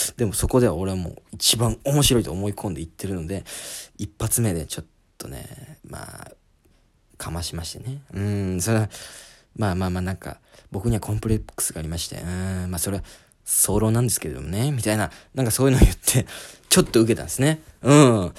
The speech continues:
その時点でちょっと、おってなったわけですね。芸人、ちょっと周り、それ以降の芸人たちにプレッシャーを与えてたんですよね。その、ちょっと面白いこと言わなきゃいけないぞ、みたいな。なんか、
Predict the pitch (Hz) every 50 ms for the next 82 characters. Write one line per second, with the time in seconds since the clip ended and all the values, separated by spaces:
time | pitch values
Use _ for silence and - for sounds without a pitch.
0 | - - - - 180 196 220 220 196 202 - 190 147 123 110 - 127 - - 104
1 | - - - - - 107 - - _ - - - - 87 - - 69 - - -
2 | - - - - 92 - 101 98 98 104 107 104 104 98 - - - - - -
3 | - - _ _ - - 113 - 98 95 104 107 110 113 110 110 - - - -
4 | - _ - - - 120 123 131 - 143 135 - 123 104 90 90 101 92 85 -
5 | - - _ _ _ _ _ _ _ _ _ - - - - - 110 107 107 110
6 | 104 90 90 87 87 82 85 - - 110 - - 107 101 95 - 104 98 - 95
7 | 87 85 - - - 76 104 123 120 - - - - - - - - - - -
8 | - - 101 87 90 85 - _ - - - - - - 113 120 123 - 127 110
9 | 95 - - 98 101 101 90 87 - - - 95 80 90 - - - 85 85 92
10 | - 87 95 110 120 110 - - - - - - - - _ _ _ _ - 135
11 | 123 107 92